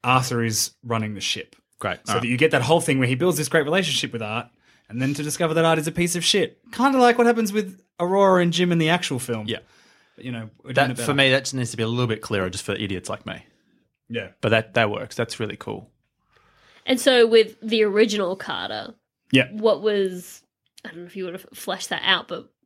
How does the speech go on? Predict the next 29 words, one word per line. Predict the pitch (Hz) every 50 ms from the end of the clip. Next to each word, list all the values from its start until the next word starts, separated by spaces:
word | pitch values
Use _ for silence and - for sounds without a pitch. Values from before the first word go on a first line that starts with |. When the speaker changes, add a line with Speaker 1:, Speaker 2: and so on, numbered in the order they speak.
| _ _
Speaker 3:
what | - 214 233 214 180
was, | 202 175 - - -
'cause, | - 311 -
like, | 240 226 208 - - - - - - - - - - -
um, | - 226 226 220 208 196 190 190 175 180 180 - -
yeah, | - 214 202
Chris | 190 - - 233 233
Pratt | - - - 233 214 208 - -
or | - 196 190 180 185 185 - _ _ _ _ _ _ _ _ _ _ -
he | - 208 214
kinda | 208 - 240 247 285 294 254 - -
steals | - - - - 202 196 196 196
his | 220 202 -
redemption, | 185 180 180 180 185 240 226 - - 107 98 - _ _ -
steals | - - - 254 226 202 175 -
Carter's | - 233 196 185 175 185 175
redemption. | 175 - 175 185 190 - - 101 110
I'm | 202 220
guessing | 220 240 233 233 214
if | - 214
Carter | - 247 220 220 220
had | 220 208 185
a | 196
similar | - - 240 214 208 202 196 196
kind | 196 - 233 196 190 196
of, | 190 190 196 - _ - - - - - - - - _
he | _ _ - 269 269 247
wanted | 233 233 226 220 214 202 208 -
to | - 233 208 196 190 180 170